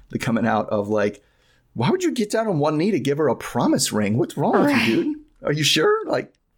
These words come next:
Speaker 2: Yeah, at the same time, it probably prevents them from having, like, what was it, some absurd amount, like, twelve hours of raw footage.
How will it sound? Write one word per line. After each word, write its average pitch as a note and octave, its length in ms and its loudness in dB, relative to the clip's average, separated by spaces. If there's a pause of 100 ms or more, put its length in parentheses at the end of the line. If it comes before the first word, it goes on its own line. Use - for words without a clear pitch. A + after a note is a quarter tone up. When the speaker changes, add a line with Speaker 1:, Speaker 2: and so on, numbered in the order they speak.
(640)
Speaker 2:
Yeah, C#4+ 340 2 (100)
at C#4 180 -2
the D4+ 100 -2
same C#4+ 240 0
time, C4 280 0
it F#3 100 -2
probably G#3 340 0
prevents F3 480 -2
them E3 240 0
from D#3+ 160 -2
having, E3 540 -2
like, D3 340 -2
what G3+ 520 0
was F#3+ 240 0
it, F#3 160 0
some F#3 200 0
absurd F3+ 440 0
amount, F3 260 0
like, D#3 160 -6
twelve F#3 440 2
hours F3+ 480 2
of D#3 120 -2
raw F3 220 2
footage. - 800 -4